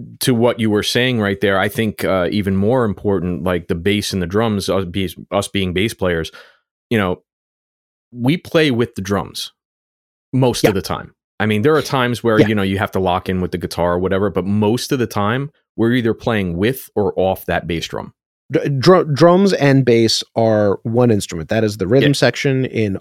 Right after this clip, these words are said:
Speaker 2: almost all forms of music, jazz, uh,
Speaker 1: Yeah.
Speaker 2: funk, rock, pop.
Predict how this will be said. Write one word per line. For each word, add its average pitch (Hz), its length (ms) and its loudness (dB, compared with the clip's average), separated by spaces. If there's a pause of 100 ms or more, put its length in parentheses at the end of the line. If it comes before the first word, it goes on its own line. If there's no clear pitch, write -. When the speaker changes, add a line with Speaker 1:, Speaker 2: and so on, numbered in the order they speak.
Speaker 2:
almost 127 360 2
all 131 220 2
forms 143 260 2
of 135 60 2
music, 123 260 2
jazz, 117 760 2
uh, 104 200 0
Speaker 1:
Yeah. - 80 2
Speaker 2:
funk, 117 440 -2
rock, 107 540 -2
pop. 113 380 0